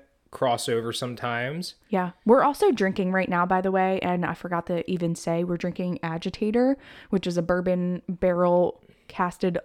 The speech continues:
Speaker 2: wine Cabernet.
Speaker 1: There's not too many left that Total Wine offers that we haven't tried of this bourbon
Speaker 2: I
Speaker 1: barrel
Speaker 2: know.
Speaker 1: wine.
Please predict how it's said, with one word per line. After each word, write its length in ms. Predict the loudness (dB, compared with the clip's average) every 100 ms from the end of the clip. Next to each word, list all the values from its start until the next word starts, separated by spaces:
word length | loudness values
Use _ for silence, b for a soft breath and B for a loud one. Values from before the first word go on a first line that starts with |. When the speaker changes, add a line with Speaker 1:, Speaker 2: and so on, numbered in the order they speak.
| _
Speaker 2:
wine 680 | -4 0 0 -2 -4 -4 -6 -6
Cabernet. 640 | -6 -2 -2 -2 -4 -4
Speaker 1:
There's 160 | -4
not 260 | -2 -4 -4
too 120 | -2
many 180 | 0 0
left 260 | 0 -2 -4
that 120 | -8
Total 220 | -4 -2 0
Wine 220 | -2 -2
offers 320 | -2 -2 -2
that 80 | -4
we 80 | -4
haven't 380 | -4 -2 -2 -4
tried 320 | -2 0 0
of 80 | -4
this 140 | -6
bourbon 460 | 0 0 2 -2 0
Speaker 2:
I 20 |
Speaker 1:
barrel 400 | 0 2 2 0
Speaker 2:
know. 60 | 0
Speaker 1:
wine. 400 | -2 -2 -6